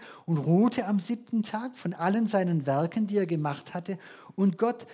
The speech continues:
segnete den siebten Tag und heiligte ihn, weil er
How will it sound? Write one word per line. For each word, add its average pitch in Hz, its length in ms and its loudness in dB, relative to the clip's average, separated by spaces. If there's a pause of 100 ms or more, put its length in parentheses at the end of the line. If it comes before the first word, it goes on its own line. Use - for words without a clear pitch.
(220)
segnete 294 760 0
den 202 160 0
siebten 196 480 -2
Tag 208 380 -8
und 139 180 -8 (320)
heiligte 196 460 -4
ihn, 196 440 -6 (1400)
weil 127 360 -6
er 139 400 -8